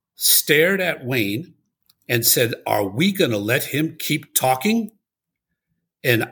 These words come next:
I instantly went numb at that moment. And, uh, he was looking at Wayne, and I'm up there thinking, "What do I do?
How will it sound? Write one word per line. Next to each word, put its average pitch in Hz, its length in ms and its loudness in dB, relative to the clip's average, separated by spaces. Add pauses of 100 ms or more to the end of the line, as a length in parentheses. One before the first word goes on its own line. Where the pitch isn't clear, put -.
I 156 380 2
instantly 131 560 0
went 104 260 -4
numb 95 380 -6 (480)
at 107 200 -2
that 104 200 -4
moment. 87 460 -8 (1120)
And, 107 500 0 (100)
uh, 101 300 0
he 151 160 -2
was 135 140 -2
looking 156 220 0
at 131 140 0
Wayne, 127 400 0 (240)
and 123 200 2
I'm 139 240 2
up 170 120 -2
there 131 160 0
thinking, 113 440 -6 (140)
"What 123 180 -2
do 156 100 -2
I 95 80 -6
do? 185 440 -4